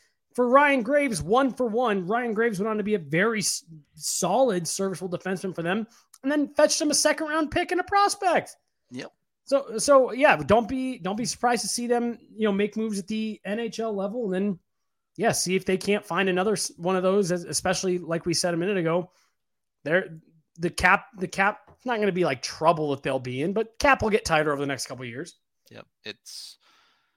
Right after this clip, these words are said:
Speaker 2: what, uh, nineteen straight years that the Avs have made at least one deal on deadline day,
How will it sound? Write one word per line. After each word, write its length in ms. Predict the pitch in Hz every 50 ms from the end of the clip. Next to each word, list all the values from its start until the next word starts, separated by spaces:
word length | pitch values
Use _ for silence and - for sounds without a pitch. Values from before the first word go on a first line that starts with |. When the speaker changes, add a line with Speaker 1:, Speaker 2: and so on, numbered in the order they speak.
| _ _ _ _
Speaker 2:
what, 420 | 107 110 117 117 110 95 85 69 _ -
uh, 100 | 92 85 87 87 82 85
nineteen 640 | 95 101 101 110 120 117 - 123 127 139 139 143 147
straight 380 | 143 - - - 117 135 139 -
years 340 | - 131 135 151 147 123
that 120 | 123 131 -
the 140 | 123 110 117
Avs 260 | 120 127 123 117 123
have 120 | 120 110
made 220 | 117 120 120 120 117
at 80 | 107
least 220 | 107 117 117 - -
one 260 | 92 95 101 107 104
deal 280 | 104 110 113 120 117
on 160 | 117 120 117 113
deadline 440 | 120 120 120 127 120 117 120 117
day, 300 | 113 117 117 120 127 123